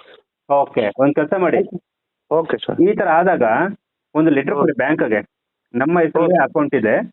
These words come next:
Speaker 1: ನಮ್ಮ ಹೆಸರಲ್ಲಿ
Speaker 2: ಹಾ.
Speaker 1: ಅಕೌಂಟ್ ನ ಇನ್ಯಾರು ಆಪರೇಟ್ ಮಾಡ್ತಾ ಇದ್ರೆ ದಯವಿಟ್ಟು ಇದನ್ನ ಬ್ಲಾಕ್ ಮಾಡಿ ಅಥವಾ ಇದನ್ನ ಸೂಕ್ತ ಕಾನೂನು ಕ್ರಮ ಕೈಗೊಳ್ಳಿ" ಅಂತ ಬ್ಯಾಂಕ್‌ಗೆ ಒಂದು ಲೆಟರ್ ಕೊಡಿ.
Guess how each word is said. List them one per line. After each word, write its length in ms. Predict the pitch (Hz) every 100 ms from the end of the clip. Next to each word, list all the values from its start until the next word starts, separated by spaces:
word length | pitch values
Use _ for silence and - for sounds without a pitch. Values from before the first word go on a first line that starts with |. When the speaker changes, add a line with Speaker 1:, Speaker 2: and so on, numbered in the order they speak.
| _ _ _ -
Speaker 1:
ನಮ್ಮ 160 | 180
ಹೆಸರಲ್ಲಿ 220 | 220 202
Speaker 2:
ಹಾ. 80 | 165
Speaker 1:
ಅಕೌಂಟ್ 280 | 131 180 175
ನ 60 | 202
ಇನ್ಯಾರು 380 | 165 147 170
ಆಪರೇಟ್ 420 | 139 143 160 151 147
ಮಾಡ್ತಾ 240 | 135 131
ಇದ್ರೆ 220 | 120 175
ದಯವಿಟ್ಟು 280 | 135 180 180
ಇದನ್ನ 180 | 147 135
ಬ್ಲಾಕ್ 300 | 120 135 - 123
ಮಾಡಿ 260 | 117 127
ಅಥವಾ 220 | 113 147
ಇದನ್ನ 200 | 139 147
ಸೂಕ್ತ 240 | 147 175 175
ಕಾನೂನು 400 | 156 143 147 143
ಕ್ರಮ 200 | 131 131
ಕೈಗೊಳ್ಳಿ" 340 | 143 135 127
ಅಂತ 120 | 117
ಬ್ಯಾಂಕ್‌ಗೆ 420 | 175 123 135 135 131
ಒಂದು 100 | 107
ಲೆಟರ್ 220 | 107 -
ಕೊಡಿ. 200 | 110